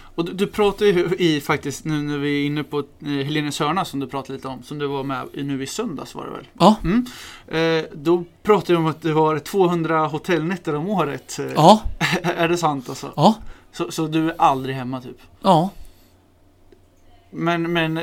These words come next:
Speaker 1: du har lägenheten, men du är aldrig där, typ?
Speaker 2: Jo, jag har lägenhet, men jag, jag,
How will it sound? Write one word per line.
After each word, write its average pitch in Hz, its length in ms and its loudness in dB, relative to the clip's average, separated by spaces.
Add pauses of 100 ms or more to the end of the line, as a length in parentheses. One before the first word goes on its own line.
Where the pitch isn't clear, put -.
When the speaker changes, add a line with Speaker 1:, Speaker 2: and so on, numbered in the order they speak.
(120)
Speaker 1:
du 165 80 2
har 208 220 6
lägenheten, 143 600 0
men 143 120 -2
du 143 140 -2
är 139 40 2
aldrig 135 280 -2
där, 127 120 -2
typ? 120 140 -12 (180)
Speaker 2:
Jo, 247 460 6
jag 226 100 6
har 262 280 6
lägenhet, 202 200 2
men 190 120 -2
jag, 208 220 -2
jag, 214 360 0